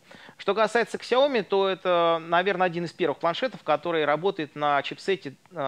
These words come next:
Nvidia Tegra К один. Это достаточно интересная штука с множеством вычислительных ядер. По крайней мере, больше я не слышу, чтобы кто-то это выпускал. Э, но сами по себе это просто планшеты и все. Ничего такого супер выдающегося у них нету.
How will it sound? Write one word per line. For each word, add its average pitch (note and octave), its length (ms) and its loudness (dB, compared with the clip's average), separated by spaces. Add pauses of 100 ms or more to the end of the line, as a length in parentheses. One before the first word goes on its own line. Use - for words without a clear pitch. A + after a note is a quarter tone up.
(240)
Nvidia D#3 360 -2
Tegra C#3 300 -2
К D3 220 2
один. B2 300 -4
Это G2+ 100 -14 (100)
достаточно B2 400 -8
интересная B2 460 -6
штука A3 420 -6 (440)
с C#3 200 -10
множеством D3 560 -2
вычислительных D#3 640 -8
ядер. A3+ 340 2
По C#3 200 -2
крайней F3 240 -2
мере, F3 200 0
больше E3 320 -4
я D#3 80 0
не D3+ 140 -4
слышу, D#3+ 260 -8
чтобы A#2 240 -14
кто-то A#2 260 -10
это A2 120 -10
выпускал. A#3+ 560 -2 (360)
Э, D3+ 540 6
но A3 160 2
сами C4+ 200 2
по - 40 -14
себе B3+ 240 0
это G3 100 -2
просто G3 300 0
планшеты G3 480 0
и D3 60 -2
все. G#2 260 -6
Ничего D#3 320 -2
такого F3+ 300 0
супер A#3+ 420 0
выдающегося D3+ 640 -2
у D3 40 -2
них D#3 220 -10
нету. A2 340 -10